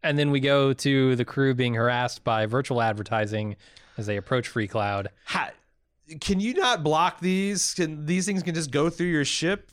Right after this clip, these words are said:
Speaker 2: Like, it seems like
Speaker 1: It's
Speaker 2: you sh-
Speaker 1: probably a, a, a agreement.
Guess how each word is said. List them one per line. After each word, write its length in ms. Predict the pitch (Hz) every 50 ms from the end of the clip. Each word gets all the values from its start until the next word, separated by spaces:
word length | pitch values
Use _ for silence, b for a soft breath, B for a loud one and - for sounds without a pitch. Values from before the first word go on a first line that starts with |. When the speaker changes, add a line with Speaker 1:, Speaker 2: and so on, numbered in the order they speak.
| -
Speaker 2:
Like, 420 | - 135 135 135 127 127 123 - - - - _ _ _ _ -
it 180 | 135 143 -
seems 240 | - 202 214 208 185
like 100 | 190 165
Speaker 1:
It's 80 | 143 170
Speaker 2:
you 40 | 156
sh- 40 | -
Speaker 1:
probably 420 | 233 269 302 262 240 185 151 135
a, 420 | 131 131 127 120 120 123 120 117
a, 80 | 120 107 104 107 113 - - - - _ _ - -
a 460 | 160 139 135 123 120 117 113 113 104 107 - -
agreement. 640 | 143 139 131 131 131 139 135 123 107 95 92 -